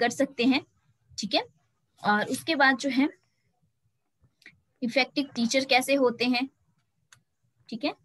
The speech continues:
और उसके बाद जो है effective learning क्या होती है, classroom प्रैक्टिस क्या होती है, ये सब चीजें देखेंगे। और बाकी तो आपको जो है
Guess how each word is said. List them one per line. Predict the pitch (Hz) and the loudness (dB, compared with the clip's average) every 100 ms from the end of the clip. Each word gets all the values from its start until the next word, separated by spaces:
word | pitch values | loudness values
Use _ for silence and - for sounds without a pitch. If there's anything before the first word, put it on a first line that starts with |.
| _ _ _ _ - | _ _ _ _ -10
और | 175 208 214 214 - | -2 0 2 0 -2
उसके | 240 240 277 269 | -8 -4 0 2
बाद | 233 240 220 | 4 2 0
जो | - 240 | -4 -4
है | 220 233 339 - - _ - | -2 0 -2 -6 -20 _ -10
effective | 247 240 240 269 247 | -2 -2 -2 -4 -2
learning | 226 220 220 254 | 0 0 0 0
क्या | 254 233 | 2 2
होती | 214 214 233 | 0 -4 -4
है, | 226 | -2
classroom | 226 226 226 233 247 262 | -2 0 0 -2 -4 -2
प्रैक्टिस | 285 - - - 240 240 262 254 | -4 -10 -20 -6 -2 -2 -2 -2
क्या | - 233 | 2 2
होती | 233 202 - 226 | 2 -2 -2 -2
है, | 214 247 _ _ _ _ _ _ _ _ _ _ _ _ 240 | -2 -4 _ _ _ _ _ _ _ _ _ _ _ _ -6
ये | 247 | -2
सब | 262 | -4
चीजें | 220 196 190 | -2 -2 0
देखेंगे। | 175 190 185 | -4 -4 -4
और | - 247 | 0 2
बाकी | 226 226 226 262 | 4 2 0 -2
तो | 262 | 0
आपको | 226 226 254 | 0 2 0
जो | 247 233 | 2 2
है | 233 | 0